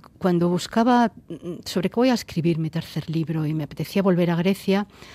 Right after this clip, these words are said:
me vinieron unas palabras de mi profesora Clery, Clery Scandami,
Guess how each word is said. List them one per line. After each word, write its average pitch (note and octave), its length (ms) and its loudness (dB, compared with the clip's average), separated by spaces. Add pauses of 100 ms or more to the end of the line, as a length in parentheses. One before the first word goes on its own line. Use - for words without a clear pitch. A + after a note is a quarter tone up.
(300)
me F3 100 4
vinieron F#3 400 6
unas G3+ 280 2
palabras F#3 600 2
de D3+ 260 0
mi D3 120 -2
profesora F3 560 -2
Clery, G#3 500 2 (420)
Clery F#3+ 300 0
Scandami, G3+ 680 0